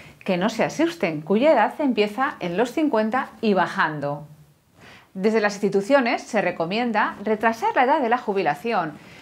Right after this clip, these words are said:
para garantizar la sostenibilidad del sistema de pensiones, pero también porque se observa que las personas mayores que trabajan a edades avanzadas son más felices y tienen menos enfermedades como la demencia senil.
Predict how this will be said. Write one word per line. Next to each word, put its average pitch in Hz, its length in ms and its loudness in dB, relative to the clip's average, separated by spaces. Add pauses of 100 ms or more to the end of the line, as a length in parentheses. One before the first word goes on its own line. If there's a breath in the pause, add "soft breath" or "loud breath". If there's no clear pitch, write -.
(120)
para 190 200 6
garantizar 165 640 0
la 254 80 0
sostenibilidad 175 680 -2
del 311 100 2
sistema 196 440 -2
de 151 80 -4
pensiones, 208 640 -6 (260 loud breath)
pero 330 220 2
también 269 500 2 (220 loud breath)
porque 208 260 0
se 233 100 -2
observa 269 520 0
que - 80 -2
las 180 160 -2
personas 370 480 -6
mayores 269 460 0
que 175 120 -6
trabajan 247 460 -2
a 185 60 -2
edades 247 300 0
avanzadas 233 680 0 (260 loud breath)
son 427 300 0
más 403 160 -2
felices 254 680 0
y 262 120 4
tienen 415 320 -2 (100)
menos 302 440 0
enfermedades 202 640 0
como 180 300 -6
la 151 100 0
demencia 165 420 -6
senil. 196 540 -4